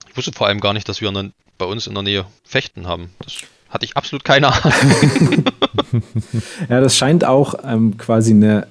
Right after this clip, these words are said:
Speaker 2: Abteilung Fechten dann in diesem, ähm, in diesem größeren Sportverein zu sein. Und wenn das sowieso schon ein Konglomerat von allem Möglichen ist, dann sind die da in aller Regel auch recht offen, dass sie sagen, "Ja, Fechten, historisches Fechten, pf,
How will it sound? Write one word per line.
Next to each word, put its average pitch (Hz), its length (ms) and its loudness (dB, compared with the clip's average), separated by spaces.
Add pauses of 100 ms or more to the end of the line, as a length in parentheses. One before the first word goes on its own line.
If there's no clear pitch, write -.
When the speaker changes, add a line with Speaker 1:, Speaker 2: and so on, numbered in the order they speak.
(140)
Speaker 2:
Abteilung 117 720 2
Fechten 131 480 0
dann 110 340 4
in 107 220 0
diesem, 98 640 2
ähm, 92 420 -16 (320)
in 104 140 -10
diesem 95 200 -4
größeren 107 420 2
Sportverein 117 720 -2
zu - 120 -2
sein. 120 380 0 (580)
Und 101 640 0
wenn 104 280 0
das 101 180 0
sowieso 101 380 0
schon 101 360 4
ein 95 60 0
Konglomerat 98 760 -2
von 95 160 -4
allem 95 300 2
Möglichen 107 420 -2
ist, 101 420 -2
dann 92 200 0
sind 98 260 -2
die 98 260 0
da 92 380 -6 (480)
in 98 140 -8
aller 92 240 -2
Regel 98 220 0
auch - 240 -8
recht - 260 -10
offen, 110 260 -2
dass 87 140 -4
sie 92 80 -14
sagen, 90 300 -12
"Ja, 85 280 -12
Fechten, - 420 -6
historisches 107 560 -2
Fechten, 107 640 0
pf, - 420 -20